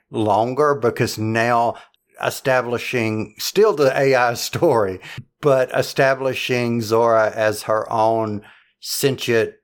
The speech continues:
species slash being gives way to new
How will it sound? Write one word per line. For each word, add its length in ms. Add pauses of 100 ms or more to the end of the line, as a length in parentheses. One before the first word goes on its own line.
(140)
species 920
slash 540
being 600 (400)
gives 760
way 420
to 240
new 720